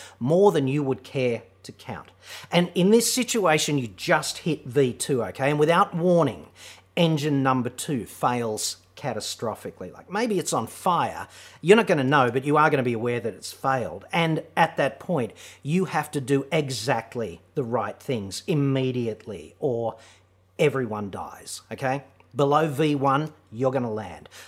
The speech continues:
Above V two, you must fly out of the airfield. And they're completely different processes requiring completely different actions from you. So,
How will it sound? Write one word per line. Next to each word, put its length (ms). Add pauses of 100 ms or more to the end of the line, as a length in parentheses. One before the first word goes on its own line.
(140)
Above 500
V 260
two, 260
you 300
must 500
fly 460
out 180
of 100
the 180
airfield. 500
And 100
they're 80
completely 600
different 360
processes 800 (340)
requiring 760
completely 840
different 460 (100)
actions 680
from 420
you. 420 (240)
So, 320